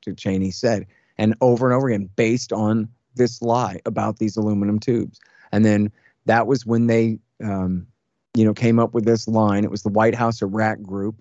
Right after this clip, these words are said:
led by Karl, uh, Rove in the White House, came up. They, they were in charge of coming up with, like, the memes and the talking points and stuff. And, um, they said, and they had George Bush,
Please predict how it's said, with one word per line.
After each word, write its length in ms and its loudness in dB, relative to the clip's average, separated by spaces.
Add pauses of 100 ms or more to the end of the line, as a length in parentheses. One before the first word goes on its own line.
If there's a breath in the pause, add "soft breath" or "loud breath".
led 240 -4
by 160 -4
Karl, 480 -4 (220)
uh, 160 -4
Rove 460 0
in 100 -4
the 80 0
White 200 0
House, 380 -8 (640)
came 240 4
up. 160 2
They, 200 4
they 220 2
were 120 0
in 60 -2
charge 300 -6
of 100 -18
coming 240 -2
up 180 -6
with, 120 -8
like, 320 -8
the 80 -2
memes 460 2
and 120 0
the 60 -2
talking 360 0
points 300 -6
and 80 -18
stuff. 240 -12 (680)
And, 380 4
um, 280 2 (960)
they 220 4
said, 480 0 (140)
and 220 0
they 80 4
had 240 -4 (320)
George 400 2
Bush, 420 0